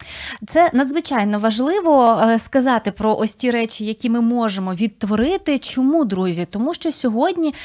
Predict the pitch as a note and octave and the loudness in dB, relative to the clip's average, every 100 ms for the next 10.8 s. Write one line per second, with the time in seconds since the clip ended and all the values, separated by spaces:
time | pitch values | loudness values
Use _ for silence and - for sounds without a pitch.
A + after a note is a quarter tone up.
0 | - G3+ A3 D#4 C4+ A#3+ - - C#4 A3 | -8 -4 0 2 0 -2 -4 -2 -2 0
1 | G#3 G3+ G3 G#3+ A#3 F4 D#4 D4 - A3+ | -2 -2 -4 -2 2 0 0 -4 -4 -2
2 | A3+ G#3+ C4 G#3+ F#3+ G3 C#4+ - D4 G#3+ | -2 0 0 0 0 0 -2 -4 -6 -4
3 | G3+ - A#3+ D4 - - - A#3 B3 A#3 | -6 -4 0 0 -2 -10 0 2 2 2
4 | G#3 A#3+ D#4+ F#4 - - G#3 B3+ B3+ - | 2 0 -2 -6 -16 -2 0 2 0 -2
5 | B3 A#3+ - - C4 B3+ E3 F3+ C4 C4 | -2 -2 -6 -8 -4 -4 -2 -2 0 2
6 | A#3 G3+ - F3+ E3+ E3 A3+ B3 G3 A3 | 0 -2 -2 -2 -2 -2 0 0 0 -2
7 | B3+ C4+ - C4 G3 G#3+ A3+ G#3 G3+ E3+ | -2 -4 -2 0 2 2 0 0 -2 -2
8 | G3 A#3 A3+ - A#3+ A#3+ A#3 A#3 - - | -2 -2 -2 -2 -2 0 0 -2 -6 -4
9 | - A#3 A#3 A3 - A#3 - - A3+ C4 | 0 2 2 -2 -2 -2 0 0 2 2
10 | B3+ - - G3+ A3 - D4 | -2 -8 -4 -2 -2 0 0